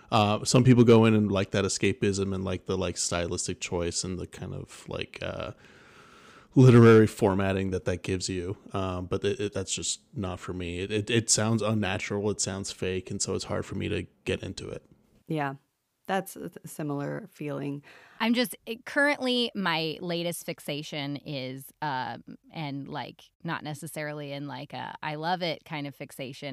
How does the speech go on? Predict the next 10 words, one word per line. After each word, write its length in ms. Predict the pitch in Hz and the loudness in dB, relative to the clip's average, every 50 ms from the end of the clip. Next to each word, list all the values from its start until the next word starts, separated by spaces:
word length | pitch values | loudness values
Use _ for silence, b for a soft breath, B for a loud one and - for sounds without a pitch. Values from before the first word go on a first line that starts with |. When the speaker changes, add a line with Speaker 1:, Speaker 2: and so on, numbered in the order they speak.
| - _ - | -10 _ 4
Speaker 3:
is, 260 | 277 269 262 208 196 | 4 4 4 4 2
uh, 380 | 240 - 214 208 190 180 175 175 | 0 2 4 6 6 6 4 2
Jay 320 | 165 - 208 196 196 196 | -2 0 0 0 0 0
Kristoff's, 800 | 170 - - 185 180 - - - 180 170 165 160 156 - - - - | -2 -4 -6 -6 -4 -4 -4 0 2 2 2 2 0 -4 -12 -14 -8
uh, 300 | - 160 156 139 135 135 | -4 -4 -4 -2 -4 -6
The 140 | - - 147 | -8 -10 -10
Vampire 600 | 139 160 143 143 151 160 175 175 165 160 165 170 | -6 -6 -4 -4 -4 -4 -4 -2 -2 -2 -4 -4
book 220 | 170 185 175 175 | -4 -6 -8 -8
he 160 | - - 208 196 | -8 -8 -8 -4
wrote. 360 | 202 202 202 214 226 240 | -4 -2 -2 -2 -4 -6